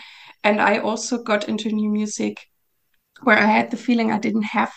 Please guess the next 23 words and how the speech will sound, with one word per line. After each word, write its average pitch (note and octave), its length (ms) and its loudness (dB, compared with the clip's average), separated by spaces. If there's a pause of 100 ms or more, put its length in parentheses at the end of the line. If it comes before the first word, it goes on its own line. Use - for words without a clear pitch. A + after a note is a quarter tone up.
that G#3 220 0
many A3 260 -2
role A3 300 2
models C4 500 4
like G3+ 300 0 (140)
there G3+ 320 -2
now, G#3 400 -2
or G3 220 0 (480)
there G3+ 120 -4
weren't G#3 520 4 (100)
not G#3 300 2
as G3 140 -6
many G3 300 2
teachers B3+ 560 0
around, A#3 480 4
like G3 200 0
at - 220 -8
university G#3 800 0
who - 180 -8
t-, - 80 -6 (240)
teach - 580 0
contemporary A3+ 520 0
singing. B3 480 2